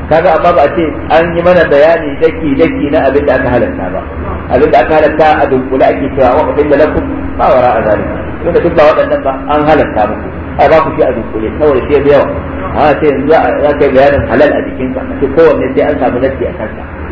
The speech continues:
An samu nasi a kan hularka, an samu nasi a kan rigarka, an samu nasi a kan wandonka, takalminka, agogonka. Ha?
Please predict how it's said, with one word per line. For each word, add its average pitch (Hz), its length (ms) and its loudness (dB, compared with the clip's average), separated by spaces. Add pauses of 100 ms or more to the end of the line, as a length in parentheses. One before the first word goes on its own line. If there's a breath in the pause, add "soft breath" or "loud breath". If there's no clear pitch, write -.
(160)
An 131 160 -4
samu 127 220 0
nasi 135 220 2
a 135 80 2
kan 131 160 2
hularka, - 420 0
an - 260 -6
samu 123 160 0
nasi 135 200 0
a 127 80 2
kan 131 140 2
rigarka, 135 400 2
an 135 160 -2
samu 120 180 0
nasi 135 180 -4
a 135 60 -2
kan 135 140 -2
wandonka, 127 440 0
takalminka, 113 580 0
agogonka. 131 520 2 (420)
Ha? 113 140 -2